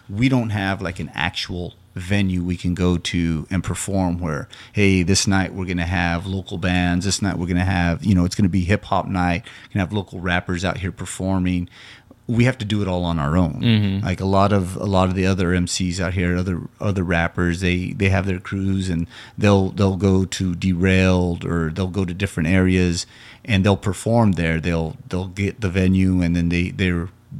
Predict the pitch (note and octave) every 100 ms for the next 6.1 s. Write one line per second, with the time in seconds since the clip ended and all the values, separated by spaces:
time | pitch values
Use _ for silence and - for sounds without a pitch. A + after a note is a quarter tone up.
0 | - _ - A2 G#2+ G2 - - G#2+ F#2+
1 | - - G2+ F#2+ F#2 F2+ E2+ - G2+ E2+
2 | - - - B2 - G#2 - B2 D3+ C3
3 | G#2+ G2 F2 - F#2 F2+ F2 F#2 G#2 A2
4 | G#2+ F#2+ G2+ F2+ F#2 F2+ F2 D#2+ D#2 F#2+
5 | F#2+ F2 - F2+ E2 D#2+ F2+ F2+ E2 D#2+